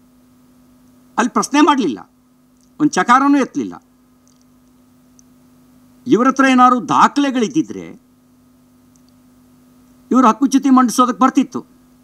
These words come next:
ಅಲ್ಲಿ ತೆಪ್ಪಗಿದ್ದು ಹೊರಗಡೆ ಬಂದು ತಪ್ಪು ದಾರಿಗೆ ಎಳೆಯೋ ಕೆಲಸ ಮಾಡ್ತಿದ್ದಾರೆ. ಒಳಗೆ ತೆಪ್ಪಗಿದ್ದು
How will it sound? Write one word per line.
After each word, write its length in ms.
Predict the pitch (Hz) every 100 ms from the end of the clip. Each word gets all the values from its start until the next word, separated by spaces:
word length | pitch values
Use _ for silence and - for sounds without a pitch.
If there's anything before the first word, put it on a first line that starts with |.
| _ _ _ _ _ _ _ _ _ _ _ _ _ _ _ _ _ - -
ಅಲ್ಲಿ 260 | - 247 294
ತೆಪ್ಪಗಿದ್ದು 840 | - 208 - 240 208 123 98 - _ _ _ _ _ _ _ _ _
ಹೊರಗಡೆ 460 | - 147 226 262 285
ಬಂದು 320 | 254 247 254
ತಪ್ಪು 420 | 254 233 - 320
ದಾರಿಗೆ 300 | 285 269 240
ಎಳೆಯೋ 220 | 226 208 208
ಕೆಲಸ 240 | 160 160
ಮಾಡ್ತಿದ್ದಾರೆ. 500 | 147 104 95 85 78 _ _ _ _ _ _ _ _ _ -
ಒಳಗೆ 300 | 131 202 220
ತೆಪ್ಪಗಿದ್ದು 680 | - 196 - 160 220 104 87